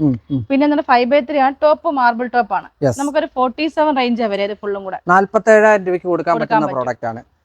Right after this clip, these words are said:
Speaker 1: ആ, ഇവിടെ അങ്ങോട്ട് നിറച്ച് പല ടൈപ്പിലുള്ള ഡിസൈനർ സീരീസുകൾ നമുക്ക് കാണാൻ സാധിക്കുവേ. ഒന്നും രണ്ടും ഒന്നും അല്ല. അതുപോലെ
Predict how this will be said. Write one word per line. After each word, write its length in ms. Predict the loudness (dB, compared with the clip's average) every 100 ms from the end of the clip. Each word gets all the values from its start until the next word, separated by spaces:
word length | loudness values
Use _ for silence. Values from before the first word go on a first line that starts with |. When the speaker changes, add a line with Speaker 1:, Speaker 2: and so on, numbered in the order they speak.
| _ 2
Speaker 1:
ആ, 160 | 2
ഇവിടെ 240 | 2 2 2
അങ്ങോട്ട് 580 | 2 0 0 2 0 0 -8
നിറച്ച് 580 | -2 0 0 0 0 0 _ 2
പല 180 | 4 4
ടൈപ്പിലുള്ള 1080 | 4 4 4 2 2 4 4 4 4 2 -2 _ _ _ _ _ _ 0
ഡിസൈനർ 540 | 0 4 4 6 2 -2
സീരീസുകൾ 600 | -2 0 0 2 2 2
നമുക്ക് 240 | 0 2
കാണാൻ 280 | 2 2 0
സാധിക്കുവേ. 420 | 0 -2 0 0 -2 _ _ _ -6
ഒന്നും 280 | 0 4 4
രണ്ടും 200 | 4 2
ഒന്നും 180 | 2 0
അല്ല. 240 | -2 -4 -6
അതുപോലെ 480 | -2 2 4 4